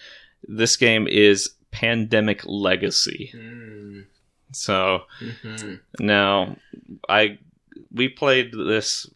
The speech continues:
Speaker 1: with, uh, with Brian and Melissa, and it, and, uh, one of, and two of our other friends, and, uh, it's, it's really a four-person game, but, uh, Brian and Melissa
Speaker 2: <laughs>
Speaker 1: cooperated. So, but, uh,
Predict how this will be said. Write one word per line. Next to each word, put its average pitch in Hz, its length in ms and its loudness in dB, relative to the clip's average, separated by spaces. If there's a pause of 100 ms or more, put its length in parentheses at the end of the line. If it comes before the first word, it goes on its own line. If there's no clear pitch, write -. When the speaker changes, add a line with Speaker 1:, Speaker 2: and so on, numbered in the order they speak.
(140)
Speaker 1:
with, 101 320 0
uh, 98 500 2
with 117 340 -4
Brian 104 320 4
and 101 100 -2
Melissa, 98 760 -2
and 98 500 2 (120)
it, - 420 -2 (460)
and, 95 300 0
uh, 92 200 6
one 101 220 0
of, 101 100 -6 (120)
and 101 120 -2
two 117 160 2
of 101 80 -2
our 101 140 6
other 92 160 2
friends, 95 480 -4 (460)
and, 95 400 0
uh, 92 200 6
it's, 98 360 0
it's - 200 -8
really 101 200 4
a 92 40 -2
four-person 92 540 -4
game, 90 280 -4
but, 87 260 -4 (260)
uh, 85 240 -2 (160)
Brian 87 200 0
and 92 80 -4
Melissa 92 360 0
Speaker 2:
<laughs> - 120 -16
Speaker 1:
cooperated. 92 560 -2
So, 95 240 2 (720)
but, 104 240 4
uh, 101 260 6